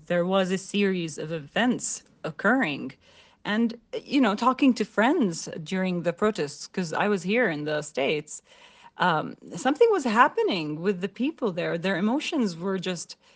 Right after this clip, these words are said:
their emotions were riding high and low continuously, and they were exhausted from,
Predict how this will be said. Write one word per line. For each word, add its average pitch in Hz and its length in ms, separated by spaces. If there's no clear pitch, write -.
their 196 120
emotions 220 340
were 190 80
riding 180 340
high 196 280
and 214 240
low 208 400
continuously, 170 920
and 147 160
they 170 120
were 180 180
exhausted 180 680
from, 202 640